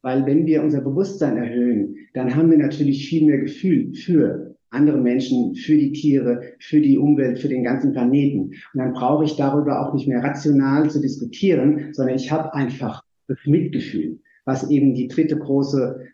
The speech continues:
Zielsetzung bei der Meditation ist. Neben Achtsamkeit, Bewusstsein ist es Erhöhung von Mitgefühl und quasi einem Friedensgefühl in mir. Das sind meine vier großen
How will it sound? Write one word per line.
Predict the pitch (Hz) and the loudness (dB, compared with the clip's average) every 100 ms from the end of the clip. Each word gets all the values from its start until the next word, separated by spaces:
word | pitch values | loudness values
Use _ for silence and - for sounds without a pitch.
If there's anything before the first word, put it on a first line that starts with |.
| _ | _
Zielsetzung | - 165 151 147 - 139 135 120 | -2 0 2 0 0 2 2 2
bei | 123 | 0
der | 139 | 2
Meditation | 135 123 131 120 135 131 147 | 2 0 -4 -4 -2 0 0
ist. | 139 | 0
Neben | 131 131 | 0 0
Achtsamkeit, | - 139 - 139 139 131 127 | -2 -4 -2 -2 0 -2 -2
Bewusstsein | 139 135 143 - 135 127 | -2 -2 -2 -2 -2 0
ist | - | -2
es | - | -4
Erhöhung | 147 120 135 135 135 | -4 -2 2 4 2
von | 131 | 0
Mitgefühl | 131 151 139 - 147 135 | 0 0 -2 -2 0 2
und | - - | -2 -4
quasi | 131 131 | -2 0
einem | 131 120 | 2 0
Friedensgefühl | 131 143 151 - - - 123 | 0 4 4 2 -2 -2 -2
in | 127 123 | 0 0
mir. | 110 117 - - _ _ _ | 0 0 -4 -12 _ _ _
Das | 127 151 | -6 2
sind | 151 143 | 2 4
meine | 127 123 | 0 -2
vier | - 156 | 0 0
großen | 151 147 151 151 135 - - | 2 2 2 4 2 -2 -12